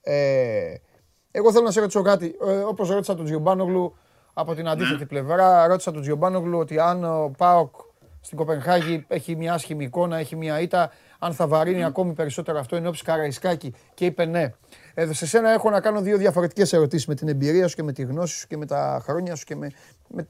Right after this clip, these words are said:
Speaker 1: με, με τις
Speaker 2: Ναι.
Speaker 1: πληροφορίες σου. Ε, πρώτον, εντός Ρεντί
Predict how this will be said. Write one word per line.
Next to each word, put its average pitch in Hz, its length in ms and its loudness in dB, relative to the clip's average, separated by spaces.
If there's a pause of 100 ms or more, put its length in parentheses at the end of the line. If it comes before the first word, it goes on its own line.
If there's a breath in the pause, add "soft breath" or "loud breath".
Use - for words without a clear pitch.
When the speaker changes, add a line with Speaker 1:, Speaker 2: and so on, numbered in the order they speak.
Speaker 1:
με, 180 240 -10 (440)
με 170 180 -12
τις - 200 -14
Speaker 2:
Ναι. - 80 -8
Speaker 1:
πληροφορίες 160 460 0
σου. 113 120 -14 (420 loud breath)
Ε, 160 340 4
πρώτον, 143 520 2 (540)
εντός 196 400 8
Ρεντί 143 420 2